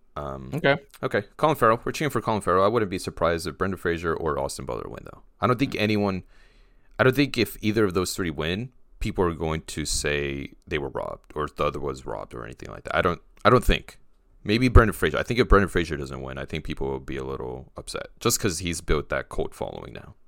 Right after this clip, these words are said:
Speaker 2: Yeah, he has a w-, w-, yeah, big cult following. And by the way, w-, we, the reason why, well, Jason has been a fan of Oscars for a while,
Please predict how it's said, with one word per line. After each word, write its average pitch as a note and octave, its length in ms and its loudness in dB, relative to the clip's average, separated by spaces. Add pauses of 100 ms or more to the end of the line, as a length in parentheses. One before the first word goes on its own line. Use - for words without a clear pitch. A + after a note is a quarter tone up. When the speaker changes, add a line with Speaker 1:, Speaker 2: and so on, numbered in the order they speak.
(240)
Speaker 2:
Yeah, G2 480 4
he G#2 180 2
has G2+ 160 4
a F#2+ 40 2
w-, F2+ 380 -2
w-, F2 200 -2
yeah, D2+ 220 -2
big - 280 -4
cult B1+ 240 -6
following. A#1 360 -6
And C3+ 200 0
by D3 120 4
the D3 80 6
way, C#3+ 240 6
w-, G#2+ 280 -8 (380)
we, C#3 320 -4
the C#3 160 6
reason C#3 340 4
why, A2+ 380 6 (240)
well, B2 200 4
Jason C3 360 4
has A2 120 0
been G#2 440 -2
a F#2+ 80 -4
fan G2+ 220 0
of F#2 80 0
Oscars F2+ 380 0
for F#2+ 140 -4
a F2 40 0
while, E2+ 300 0